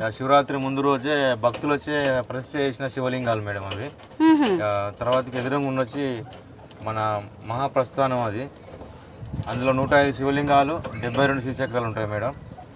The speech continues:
Speaker 1: ఆ ఎదురుగా ఉన్నది శ్రీ రమణేశ్వర శివలింగం మేడం, ఇరవై, ఇరవై మూడు అడుగులు ఉంటుంది మేడం.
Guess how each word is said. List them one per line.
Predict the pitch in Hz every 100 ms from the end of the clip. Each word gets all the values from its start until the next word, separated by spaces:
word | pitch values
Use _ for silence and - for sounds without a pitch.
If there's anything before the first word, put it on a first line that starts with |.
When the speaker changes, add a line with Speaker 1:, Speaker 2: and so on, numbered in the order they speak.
| - -
Speaker 1:
ఆ | 113
ఎదురుగా | 123 139
ఉన్నది | 151 147 147 151 143
శ్రీ | 139 131
రమణేశ్వర | 131 135 147 - 131
శివలింగం | 131 131 131 127
మేడం, | 120 120
ఇరవై, | 131 123 127 127
ఇరవై | 127
మూడు | 135 135
అడుగులు | 127 127 139
ఉంటుంది | 120 110
మేడం. | 104 92